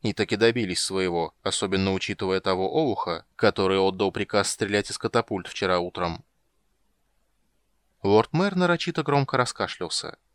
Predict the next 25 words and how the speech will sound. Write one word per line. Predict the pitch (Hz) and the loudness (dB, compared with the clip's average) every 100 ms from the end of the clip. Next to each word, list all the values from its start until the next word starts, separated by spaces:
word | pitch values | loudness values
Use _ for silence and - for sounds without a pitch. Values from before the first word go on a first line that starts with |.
| _ _ _ _ _ | _ _ _ _ _
Ветеран | 98 101 107 135 170 | -6 -4 0 0 0
мрачно | 147 139 - 127 | 0 0 -2 -4
продолжал. | 120 110 95 90 80 - _ _ _ _ _ _ _ _ _ _ _ _ _ | -2 -2 -2 -4 -10 -14 _ _ _ _ _ _ _ _ _ _ _ _ _
«Надо | 120 123 107 | 2 2 2
смотреть | 117 107 110 107 107 | 2 2 2 0 -2
в | |
лицо | 107 107 | -2 -2
фактам, | - 110 - 92 | 2 2 2 -4
Ваша | 87 87 - | -2 -4 -4
честь. | - 90 - - _ _ - | -8 -8 -8 -14 _ _ 0
У | |
нас | 135 139 151 | 2 4 2
нет | 131 | 0
способа | - 101 92 95 92 | 0 -4 -4 -2 -2
выиграть | 92 92 90 - | 0 -2 -4 -2
войну». | 95 90 85 82 _ _ _ _ _ _ _ _ _ _ _ _ _ _ _ _ _ | 0 0 -2 -6 _ _ _ _ _ _ _ _ _ _ _ _ _ _ _ _ _
Воцарилась | 104 - 117 202 202 - | -2 2 0 0 -4 -2
неприятная | 170 160 139 139 131 123 | -2 -2 -2 -2 -2 -4
тишина. | - - 104 87 76 _ _ _ _ _ _ _ _ _ _ _ _ - | -2 -4 -2 -4 -6 _ _ _ _ _ _ _ _ _ _ _ _ -8
«Все | - 101 | 0 2
мои | 95 92 | 4 2
солдаты | - 98 131 147 95 | 0 0 2 0 -2
в | |
основном | 90 107 98 104 101 | -2 -2 0 0 0
новички. | 101 98 - 92 80 | -2 -4 -8 -10 -14